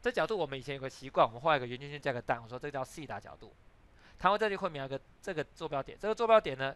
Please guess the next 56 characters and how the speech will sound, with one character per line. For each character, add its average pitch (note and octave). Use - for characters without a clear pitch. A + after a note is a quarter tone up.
有 C3+
个 C#3+
三 E3+
角 C#3
形 A2+
垂 -
直 A#2
打 G2+
下 C3
来。 F#2+
我 C3+
们 G3+
以 G3
前 D#3+
数 G3+
学 D3+
课 D#3
教 C#3+
过 C#3+
一 B2+
件 C3
事 B2
情， A2
西 A#3+
塔 D3+
这 D#3
边 C#3+
三 A3
角 F#3+
形 D3+
cosine C3
西 D#3
塔， G2+
cosine D3
西 G3
塔 C3+
是 D3
我 B2+
们 C3
会 E3
画 E3+
一 -
条 C#3
很 C3+
好 B2+
笑 C#3
的 A#2+
线， A#2+
我 C3+
用 F3
红 C#3
色 C#3+
代 D3
表 A2
强 G#2+
化， A#2+